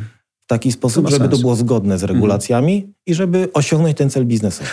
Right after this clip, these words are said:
Speaker 2: Ale z drugiej strony myślę teraz też o ko-, o kompetencje, e, klientów, którzy oczekują co chwilę czegoś nowego i też zmieniają swoje zachowanie. Już mówiliśmy też niezależnie od wieku, ale z drugiej strony ludzie, którzy z tobą robią dzisiaj technologię, która jest bankiem, e, w sumie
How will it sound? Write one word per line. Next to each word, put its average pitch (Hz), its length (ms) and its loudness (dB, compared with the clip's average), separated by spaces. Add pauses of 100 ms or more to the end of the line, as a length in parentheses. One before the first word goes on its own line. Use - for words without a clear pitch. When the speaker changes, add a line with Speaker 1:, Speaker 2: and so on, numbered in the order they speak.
Speaker 2:
Ale 131 120 0
z 120 40 -2
drugiej 170 200 -2
strony 131 260 0
myślę 120 280 0
teraz 117 260 0
też 113 160 -2
o 117 60 -2
ko-, 110 200 -4
o 110 140 -2
kompetencje, 120 720 -2
e, 110 120 0
klientów, 113 520 -2
którzy 98 400 -2
oczekują 107 720 -2
co - 200 -4
chwilę 101 240 -2
czegoś 95 280 -2
nowego 101 480 0
i 104 100 -2
też - 260 -4
zmieniają 120 520 0
swoje 107 260 -2
zachowanie. 90 380 -2
Już 92 140 -2
mówiliśmy 110 400 -2
też 110 200 -2
niezależnie 98 480 -2
od 85 80 -6
wieku, 90 220 -2
ale 101 120 0
z 98 40 -4
drugiej 120 220 -4
strony 120 340 -2 (260)
ludzie, 131 280 2
którzy 113 240 -2
z - 80 -8
tobą 117 340 0
robią 104 300 0
dzisiaj 98 420 -2 (120)
technologię, 101 680 0
która 123 600 0
jest 107 260 0
bankiem, 85 500 -2 (440)
e, 104 320 2 (180)
w - 60 -8
sumie 131 460 0